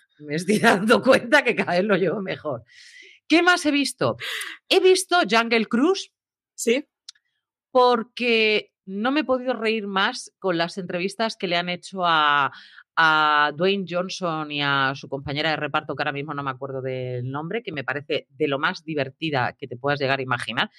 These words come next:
Speaker 2: Jungle
Speaker 1: Encantadora.
Speaker 2: Cruise es esa serie, o sea, es esa peli
Speaker 1: Esa
Speaker 2: que he visto
Speaker 1: película.
Speaker 2: mucha gente que ha ido a verla en plan, "Vamos a verla en plan irónico", y ha salido diciendo, "Pues no está tan mal, ¿eh?".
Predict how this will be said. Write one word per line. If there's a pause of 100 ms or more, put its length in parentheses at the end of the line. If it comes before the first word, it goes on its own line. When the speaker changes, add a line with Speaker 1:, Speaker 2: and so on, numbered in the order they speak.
(320)
Speaker 2:
Jungle
Speaker 1:
Encantadora.
Speaker 2:
Cruise (120)
es
esa
serie,
o
sea,
es
esa
peli
Speaker 1:
Esa
Speaker 2:
que
he
visto
Speaker 1:
película.
Speaker 2:
mucha
gente
que
ha
ido
a
verla
en
plan,
"Vamos
a
verla
en
plan
irónico",
y
ha
salido
diciendo,
"Pues
no
está
tan
mal,
¿eh?".